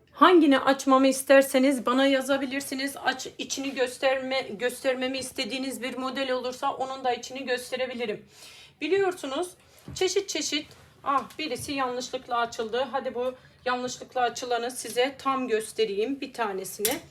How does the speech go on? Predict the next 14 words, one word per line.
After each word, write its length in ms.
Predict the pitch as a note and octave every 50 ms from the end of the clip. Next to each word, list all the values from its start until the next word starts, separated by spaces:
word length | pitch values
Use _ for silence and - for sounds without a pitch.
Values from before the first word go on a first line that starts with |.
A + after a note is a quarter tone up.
| _ _ - - - - - -
Şu 180 | - - G#4 G#4
şekilde 680 | - - E4 C#4+ C#4 - B3+ A#3 A3 G#3 G#3 A3 F4 - - - - - _ _ _ - - - - - - - - -
battaniye 640 | G3+ C#4 D#4 - - F#4+ F4 E4+ E4 F4 F4 E4+
modellerimiz, 880 | D#4+ D#4 D#4 C#4+ D#4 D#4 C#4+ C#4 D4 D4 D4 C#4+ C#4 C#4+ D#4 D4+ - - - - _ _ -
bakın, 400 | D4 D4 D4 - D4 C#4 C4+ C4
popcornlu, 840 | - - D4+ D4+ - - - - D#4 D4 D4 C#4+ C#4+ C#4 C#4 D4 D4+ -
çiçekli, 680 | - - B3+ - - C#4+ C#4+ C#4+ - - C4+ C#4+ D4
gerçekten 600 | B3 D4 C#4+ C#4+ C#4 - C4+ B3+ B3+ C4+ C#4 D4
hepsi 400 | C4+ D4+ D4+ D4 - - C#4 A3
birbirinden 600 | A#3+ C4 C4 A#3 B3+ B3+ C4 B3+ B3+ C4 B3+ B3+ A#3+
güzel. 380 | A3+ G#3 A3+ A#3 B3+ D4 D4 - - - - - _
Kocaman 600 | - F4 E4+ C#4 C#4+ C#4 C4 A#3+ A3 G#3+ G#3+ G3+
bir 240 | G3 F#3+ F#3 F#3+ -
battaniye. 840 | A#3 C4+ C#4 C#4 - D#4+ D#4+ D#4 D4+ D4 D4+ D4+ D4 C#4+ D4+ D4+